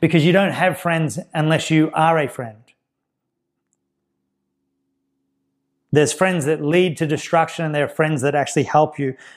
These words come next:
You need to be connected to those that help you. In fact, it's a good thing to do sometimes to actually take stock and take an assessment of your friendship group and going, "I'll still love and reach out to certain people, but if every time you hang out with that person,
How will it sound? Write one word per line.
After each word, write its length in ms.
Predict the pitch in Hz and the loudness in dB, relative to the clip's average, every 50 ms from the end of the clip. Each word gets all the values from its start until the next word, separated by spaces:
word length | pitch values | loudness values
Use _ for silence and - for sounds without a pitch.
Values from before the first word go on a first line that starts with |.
| _ _ | _ _
You 100 | - 156 | 0 2
need 160 | 160 165 160 | 2 2 2
to 60 | 120 147 | 2 0
be 120 | 143 156 | 0 0
connected 680 | 156 - - 143 147 151 160 156 156 - 170 151 127 - | 0 -2 -2 0 2 2 2 0 2 0 -2 -2 -2 -2
to 120 | - 147 | -2 0
those 420 | 127 143 135 135 139 131 127 - - | 2 2 4 4 4 2 0 0 -2
that 120 | 143 120 | -2 -2
help 300 | - - 151 147 143 - | 0 0 0 0 0 -2
you. 140 | 143 123 - - - - - - - | -6 -6 -8 -10 -16 -20 -20 -6 -4
In 100 | 156 147 | -2 0
fact, 220 | - 185 170 - | 0 0 0 0
it's 140 | 175 131 - | -2 -2 -2
a 60 | 165 | 0
good 200 | 127 165 185 185 | 2 2 2 2
thing 140 | 208 190 175 | 0 0 0
to 80 | 160 | 0
do 180 | 151 147 180 214 | 2 2 2 2
sometimes 460 | 208 - 202 160 - 160 151 151 143 | 2 0 0 0 2 0 0 0 0
to 60 | - | 0
actually 240 | 156 151 - - 156 | 0 0 0 -2 -2
take 260 | - - 175 170 156 | 0 -2 -2 -2 -2
stock 500 | - - - - 214 214 208 214 - - _ _ _ _ _ _ | -6 -10 -4 -2 -2 -2 -2 -6 -10 -18 _ _ _ _ _ _
and 260 | 165 160 147 139 - | -6 -4 -4 -6 -4
take 220 | - - 180 175 139 | -4 -2 -2 -2 -4
an 100 | 147 147 | -6 -6
assessment 520 | 131 - - 208 214 - - - 196 170 | -8 -6 -4 -2 -2 -2 -4 -6 -6 -6
of 100 | 151 127 | -6 -6
your 120 | 135 147 | -6 -8
friendship 520 | - - - 180 214 240 - - 226 - 165 | -6 -2 -2 0 0 0 2 0 0 0 2
group 320 | 131 139 147 139 139 147 - | 2 2 2 2 2 0 -2
and 160 | 170 156 151 | -2 0 2
going, 280 | 156 151 151 147 147 - - - - - - | 2 2 2 0 -2 -6 -10 -18 -12 -2 0
"I'll 120 | - 202 | 0 0
still 300 | - - - 202 175 160 | 0 0 2 2 2 4
love 260 | 156 170 185 196 - | 4 4 2 2 0
and 160 | 185 170 165 | -2 -4 -4
reach 180 | 165 165 - - | -4 -6 -4 -2
out 220 | 175 170 175 170 | 0 0 0 -2
to 80 | - 160 | -4 -8
certain 340 | - - 185 175 160 160 131 | -2 0 0 0 0 -2 -2
people, 260 | 165 190 208 202 190 | 0 0 2 2 2
but 160 | 147 151 151 | 2 2 2
if 80 | 143 - | 2 2
every 260 | - 190 196 190 208 | 0 0 0 0 0
time 280 | - - 190 190 180 170 | 0 0 0 0 0 0
you 220 | 170 185 190 180 | 2 2 2 2
hang 240 | - - 180 175 165 | 0 0 -2 0 0
out 180 | 175 180 185 185 | 0 0 0 0
with 120 | 185 - | 0 2
that 180 | - 165 160 - | 2 0 0 0
person, 500 | - 160 175 175 170 - 165 147 131 | -2 -2 0 0 0 -2 -4 -4 -4